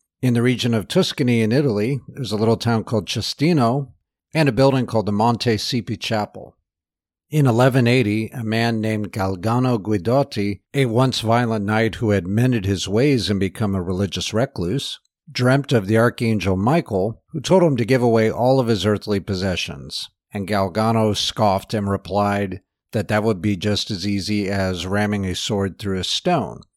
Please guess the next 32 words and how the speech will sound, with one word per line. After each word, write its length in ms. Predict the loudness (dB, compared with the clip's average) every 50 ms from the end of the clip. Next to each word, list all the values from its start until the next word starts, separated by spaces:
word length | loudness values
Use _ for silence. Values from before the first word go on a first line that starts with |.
| _ _ _
a 80 | -6
feat 240 | -4 0 2 2 2
which 240 | 4 2 0 2 2
he 100 | 0 2
then 260 | 2 2 2 2 2
proceeds 460 | 0 0 0 0 0 0 -2 -2 -2
to 160 | -2 0 0
accomplish 640 | 0 -2 _ -2 0 0 0 -2 -2 -4 -4 -2 -4
in 120 | -4 -4 -4
the 100 | -6 -2
dream. 420 | -2 -2 -2 -2 -4 -8 -12 -20 -20 _ _ _ _ _
Soon 220 | -6 0 2 4 4
afterwards, 480 | 4 4 2 2 2 2 2 2 0
a 60 | -4 -2
horse 420 | 2 4 4 4 2 0 -2 -2
led 260 | 0 0 0 0 0
Galgano 640 | -2 -2 0 0 0 0 0 2 2 0 0 -2 -4
to 480 | -4 -2 0 2 2 2 2 2 0 0
a 140 | 0 -2 -2
small 420 | -2 -2 0 2 2 2 2 2
hilltop 840 | -2 0 2 2 2 2 0 0 -2 0 0 0 -4 -6 _ _ _
that 80 | -2 0
looked 240 | 0 0 0 -2
exactly 640 | -4 -4 -2 0 0 0 0 -2 -2 -2 0 2 2
like 320 | 2 2 2 0 0 0 0
what 160 | 0 2 2
he 100 | 2 2
had 160 | 2 0 -2
seen 300 | -4 -2 -2 0 0 0
in 100 | 0 -2
his 220 | -2 -4 -4 -6
dream, 460 | -4 -2 0 0 2 0 0 -2 -4